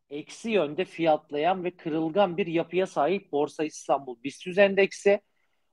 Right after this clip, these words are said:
olumlu haber akışlarını coşkuyla karşılayamıyor. Hacime bakıyorum,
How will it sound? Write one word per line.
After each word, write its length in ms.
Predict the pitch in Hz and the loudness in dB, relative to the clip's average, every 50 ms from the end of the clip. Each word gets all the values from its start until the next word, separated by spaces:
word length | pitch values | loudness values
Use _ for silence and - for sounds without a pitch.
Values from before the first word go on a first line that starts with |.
| _ _ | _ _
olumlu 480 | 160 180 190 180 175 156 147 143 139 147 | 4 4 6 6 4 2 0 0 2 2
haber 240 | 180 160 180 165 139 | 4 4 4 4 4
akışlarını 680 | 131 - - - - - 135 131 127 139 165 190 196 - _ _ _ _ _ _ _ - | 2 -2 -6 -14 -8 -4 -4 -4 -2 -2 -2 -2 -4 -4 _ _ _ _ _ _ _ -6
coşkuyla 800 | 113 139 180 196 190 - - - 139 117 117 147 180 190 170 - | 2 4 4 4 4 2 -2 0 0 2 4 4 4 4 2 2
karşılayamıyor. 840 | - 160 143 135 131 - - 135 131 139 131 113 110 110 127 151 - _ _ _ _ _ _ _ | 4 4 4 4 2 -2 -4 0 2 2 2 0 -2 -6 -8 -10 -12 _ _ _ _ _ _ _
Hacime 480 | _ - 147 151 139 170 190 202 214 190 | _ -2 0 0 0 2 2 4 4 4
bakıyorum, 560 | 202 175 - - 160 156 156 156 202 202 - | 4 2 2 0 0 0 0 0 -2 -6 -8